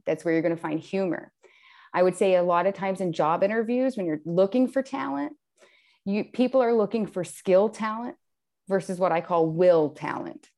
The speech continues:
Skill versus will, right? We've all heard that. You can teach a skill, you can't teach a will, right? So I would challenge, are you asking behavior-based questions? Are you looking for the talent that can bring you creative, fun, energy, enthusiasm,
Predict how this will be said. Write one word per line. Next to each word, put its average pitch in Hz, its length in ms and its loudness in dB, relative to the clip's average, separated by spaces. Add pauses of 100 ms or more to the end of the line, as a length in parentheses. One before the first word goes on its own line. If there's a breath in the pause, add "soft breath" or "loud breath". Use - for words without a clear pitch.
(300)
Skill 226 400 4
versus 220 360 0
will, 180 360 4
right? 160 340 2 (260 soft breath)
We've 190 140 -4
all 226 180 2
heard 170 320 0
that. 233 300 0 (260)
You 196 180 -2
can 175 160 -2
teach 233 260 -2
a 196 40 -6
skill, 247 540 4
you 165 100 0
can't 214 360 -6
teach 233 260 -2
a 185 60 0
will, 254 640 4
right? 254 280 -8 (560 soft breath)
So 240 340 2 (120)
I 190 100 2
would 214 120 2
challenge, 240 340 0
are 202 60 2
you 202 120 2
asking 196 380 -2
behavior-based 202 600 -2
questions? - 640 -10
Are 196 100 0
you 208 180 0
looking 208 420 4
for 202 160 2
the 156 100 0
talent 151 440 -6
that 175 100 -2
can 185 180 -2
bring 175 260 0
you 170 120 4
creative, 165 680 0 (160)
fun, 147 420 -2 (160)
energy, 165 440 2
enthusiasm, 156 960 -4